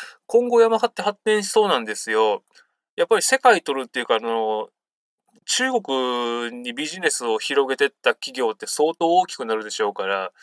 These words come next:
もしかしたらヤマハって今後伸びる可能性がある企業であるので、おすすめじゃないかなって思います。まあ、先にあるかこれ見てみましょうか。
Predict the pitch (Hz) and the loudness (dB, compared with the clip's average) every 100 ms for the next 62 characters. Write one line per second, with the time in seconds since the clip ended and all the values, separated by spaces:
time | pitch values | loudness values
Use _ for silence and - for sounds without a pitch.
0 | _ _ _ _ _ 185 254 - 240 226 | _ _ _ _ _ -2 -2 0 0 2
1 | 233 196 196 196 214 170 - 185 190 180 | 0 2 0 -2 -6 -8 -2 -2 -2 -6
2 | 175 175 220 196 139 123 - _ - 135 | -2 -2 -2 -2 -2 -2 -6 _ -2 0
3 | 135 - 139 139 151 - 147 135 120 113 | -2 2 4 6 4 0 -4 -2 2 2
4 | 113 110 101 107 107 - 147 170 - 175 | 2 -2 -6 -2 -2 -4 -8 -8 -8 -6
5 | 165 170 131 117 120 135 135 117 104 98 | -4 0 0 0 0 0 0 -6 -6 -10
6 | - 120 - - 214 311 269 226 143 151 | -10 -8 -6 -8 -10 -14 -12 -6 -6 -6
7 | - 135 104 - 107 98 104 92 | -14 -14 -14 -8 -8 -6 -6 -6